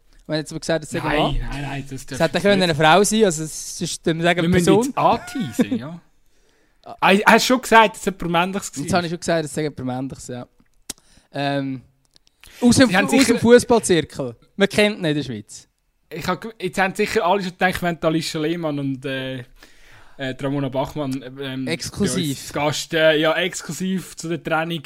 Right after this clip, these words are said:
Speaker 2: ähm, dass sie sich da bei uns nicht äußern. Aber Nein.
Speaker 1: Fänd ich,
Speaker 2: Nein.
Speaker 1: fänd ich wieder mal falsch, wenn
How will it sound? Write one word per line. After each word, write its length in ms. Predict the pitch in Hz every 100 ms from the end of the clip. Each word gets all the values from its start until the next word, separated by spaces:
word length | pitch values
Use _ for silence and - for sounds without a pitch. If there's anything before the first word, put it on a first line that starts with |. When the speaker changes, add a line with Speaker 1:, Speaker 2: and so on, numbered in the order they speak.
| - - 160
Speaker 2:
ähm, 400 | 143 143 139 135
dass 200 | 139 -
sie 60 |
sich 160 | 139 135
da 320 | - 135 127 120 127
bei 140 | 127
uns 160 | 127 -
nicht 120 | 120
äußern. 320 | 110 120 - 110
Aber 220 | 98 - 104 - - - _ _ _ _ -
Nein. 300 | 113 123 135
Speaker 1:
Fänd 320 | - 175 185 196
ich, 120 | 202
Speaker 2:
Nein. 120 | -
Speaker 1:
fänd 300 | 185 180 185
ich 80 | 175
wieder 240 | 180 180
mal 160 | 170 165
falsch, 380 | 156 156 156 -
wenn 160 | 147